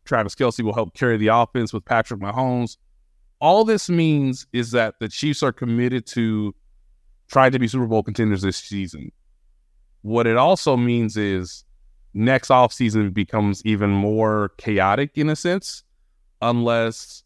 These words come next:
for some reason, um, and usually this happens in, like, December and or January,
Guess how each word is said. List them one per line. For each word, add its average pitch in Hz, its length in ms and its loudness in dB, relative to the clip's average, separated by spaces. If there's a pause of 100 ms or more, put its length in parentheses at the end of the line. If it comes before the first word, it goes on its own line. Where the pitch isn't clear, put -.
(1400)
for 127 180 -2
some 151 380 2
reason, 110 720 -2 (840)
um, 95 600 -2
and 120 180 -4
usually 165 300 0
this 151 140 -2
happens 139 380 0
in, 120 120 0
like, 113 180 -2
December 151 640 -2 (200)
and 139 240 0
or 143 120 0
January, 98 920 -2